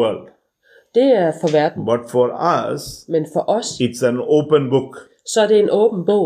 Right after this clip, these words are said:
Speaker 1: Our life is an open book.
Speaker 2: Vores liv er en åben
Speaker 1: Because
Speaker 2: bog.
Speaker 1: God can see everything.
Speaker 2: Fordi Gud, han kan se
Speaker 1: He
Speaker 2: alt.
Speaker 1: knows exactly why we speak what we speak.
Speaker 2: Han ved præcis, hvorfor vi siger det, vi gør.
Speaker 1: He knows our thoughts.
Speaker 2: Han kender vores
Speaker 1: And
Speaker 2: tanker.
Speaker 1: he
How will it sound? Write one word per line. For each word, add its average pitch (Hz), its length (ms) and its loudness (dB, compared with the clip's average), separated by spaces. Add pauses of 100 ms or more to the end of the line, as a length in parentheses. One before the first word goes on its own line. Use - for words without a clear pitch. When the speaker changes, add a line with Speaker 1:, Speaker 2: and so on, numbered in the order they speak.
Speaker 1:
Our 113 240 2
life 135 200 -2
is 117 100 0
an 113 100 2
open 107 320 0
book. 107 140 0 (440)
Speaker 2:
Vores 190 240 0
liv 247 300 2
er 160 120 2
en 151 80 -2 (100)
åben 180 120 2
Speaker 1:
Because 113 340 2
Speaker 2:
bog. 120 100 2
Speaker 1:
God 127 80 2 (100)
can 113 140 -4
see 113 260 0
everything. 104 440 0 (120)
Speaker 2:
Fordi 208 220 0
Gud, 220 180 2
han 202 240 -2
kan 170 80 -6
se - 160 0 (160)
Speaker 1:
He 110 80 0
Speaker 2:
alt. 117 180 2
Speaker 1:
knows 135 360 4
exactly 151 1120 0
why 135 560 2
we 135 120 2
speak 135 360 0
what 127 200 2
we 117 100 2
speak. 156 320 -2 (240)
Speaker 2:
Han 196 160 -2
ved 240 160 2 (100)
præcis, 190 480 0
hvorfor 196 480 0
vi 180 80 2
siger 214 340 0
det, 175 200 -2
vi 175 120 -2
gør. 123 120 -2
Speaker 1:
He 110 100 2
knows 123 280 2
our 120 260 0
thoughts. 127 580 -4
Speaker 2:
Han 175 160 -2
kender 208 360 0
vores 147 200 -4
Speaker 1:
And 143 280 0
Speaker 2:
tanker. 151 80 0
Speaker 1:
he 143 440 2